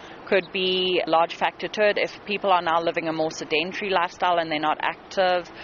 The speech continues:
change in dietary habits as well, whether that's due to covid or due to recession, there is always other risk factors which we do face too. The possibility of lack of face-to-face contact and less regular doctor visits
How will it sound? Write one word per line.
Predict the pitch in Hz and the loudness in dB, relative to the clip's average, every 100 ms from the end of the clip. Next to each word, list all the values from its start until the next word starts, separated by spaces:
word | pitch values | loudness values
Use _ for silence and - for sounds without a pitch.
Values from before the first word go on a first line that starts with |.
| - - | -16 -10
change | - 185 185 | -2 -2 0
in | 180 165 | -2 0
dietary | 156 165 190 - 196 | 2 2 -2 -4 -2
habits | 175 180 170 175 - | 0 -2 0 -2 -2
as | - 170 170 | -2 0 0
well, | 185 170 | 2 4
whether | 165 170 170 | 4 2 2
that's | 160 165 - | 0 0 -4
due | 180 | -6
to | 175 170 | -4 -6
covid | - 180 160 | -2 0 0
or | 170 156 | -2 -2
due | 160 | -2
to | 151 175 | -6 -4
recession, | 156 165 180 165 - 170 | -4 -2 -2 -2 0 0
there | 165 143 | 0 0
is | 160 | 0
always | 123 170 160 | 0 0 0
other | - 151 160 | 0 0 -2
risk | 151 - | -4 -4
factors | 156 156 - 151 | -6 -6 -8 -8
which | 147 - | -8 -8
we | 151 | -6
do | 151 | -6
face | 151 - 143 - - | -4 -2 -2 -2 -10
too. | - 190 262 - - - - | -4 -2 -4 -6 -14 -14 -4
The | 175 | -2
possibility | 202 196 196 180 180 190 - 202 185 - | 2 0 0 0 2 2 -2 -2 -2 2
of | 165 165 165 165 160 156 160 - | 4 6 6 6 4 2 -6 -6
lack | 175 156 - | -2 -2 2
of | 165 151 | 2 2
face-to-face | - 175 - - 180 165 | 2 0 0 -2 0 0
contact | - 165 160 160 - | 0 -2 0 -4 -2
and | 151 151 | -4 0
less | 156 165 - | 2 0 -2
regular | 156 160 160 156 | -2 -2 0 0
doctor | 143 143 - - 185 | 4 2 2 -4 -2
visits | 196 202 247 349 - | -2 2 2 2 -2